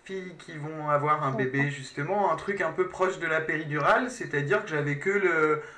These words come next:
Speaker 1: le bas du corps qui était anesthésié d'une manière assez surréelle, qui était, je sentais tout quand on touche, mais j'avais pas mal.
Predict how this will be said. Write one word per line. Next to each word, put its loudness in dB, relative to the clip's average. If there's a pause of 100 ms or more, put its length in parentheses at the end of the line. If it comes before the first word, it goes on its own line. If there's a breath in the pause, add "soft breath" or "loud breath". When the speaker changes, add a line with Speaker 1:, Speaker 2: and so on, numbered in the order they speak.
(120)
Speaker 1:
le 0
bas 6
du -2
corps 0
qui -8
était -4
anesthésié -2
d'une -4
manière 0 (200)
assez -4
surréelle, -2
qui -8
était, -4
je -8
sentais -4
tout -8
quand -8
on -2
touche, -8
mais -2
j'avais 4
pas 4
mal. -2